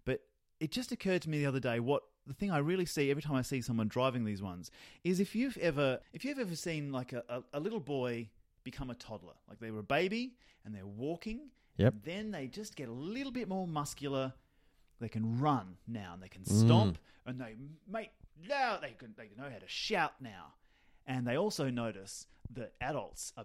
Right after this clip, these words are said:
Speaker 1: big and adults get praise for being big. And these little, little, probably three-year-old tyrants are stomping around, and what they really like to do is to do a deeper voice for an adult,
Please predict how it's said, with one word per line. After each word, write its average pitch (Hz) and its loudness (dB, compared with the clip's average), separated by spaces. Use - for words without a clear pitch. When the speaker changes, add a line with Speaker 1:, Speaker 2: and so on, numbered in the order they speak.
Speaker 1:
big 98 -12
and 101 -6
adults 117 -4
get - -8
praise 151 2
for 127 -4
being 117 2
big. 98 -6
And 98 -6
these 123 -2
little, 127 -2
little, 151 2
probably 151 -4
three-year-old 147 4
tyrants 151 0
are 113 -6
stomping 156 0
around, 135 6
and 123 2
what 147 2
they 120 0
really 143 0
like 131 4
to 123 -6
do 113 -2
is 110 -10
to 90 -12
do 160 4
a 95 -4
deeper 165 -2
voice 110 -2
for 139 -2
an 113 -2
adult, 160 2